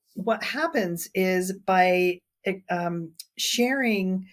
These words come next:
experiences like that at Spirit Camp, these children are actually building their own network of little light workers, like,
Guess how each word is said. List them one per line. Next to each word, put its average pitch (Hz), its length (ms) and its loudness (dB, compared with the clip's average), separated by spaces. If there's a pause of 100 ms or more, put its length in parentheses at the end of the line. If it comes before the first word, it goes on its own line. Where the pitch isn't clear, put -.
(340)
experiences 202 880 0
like 165 180 2
that 165 300 2
at 156 180 0
Spirit 180 500 0
Camp, 208 460 -4
these 196 360 -4
children 285 640 2
are 160 200 2
actually 208 420 2
building 185 600 0
their 156 380 -2
own 196 600 2
network 156 880 0 (540)
of 165 280 4
little 185 420 4
light 196 320 2
workers, 151 800 -2
like, 156 200 0